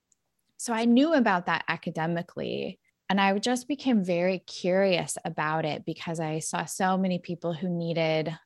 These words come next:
other opportunities, other strategies. Um, I also, part of my story is that I lost my brother to suicide a couple of years ago.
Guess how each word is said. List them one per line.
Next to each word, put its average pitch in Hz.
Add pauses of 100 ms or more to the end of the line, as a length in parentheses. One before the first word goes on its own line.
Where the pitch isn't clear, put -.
(140)
other 160 (100)
opportunities, 170
other 156
strategies. 190 (640)
Um, 202 (220)
I 214 (100)
also, 170 (520)
part 214
of 196
my 180
story 170
is 160
that -
I 160
lost 151
my 165
brother 156
to 190
suicide 208
a 233
couple 196
of 160
years 185
ago. 277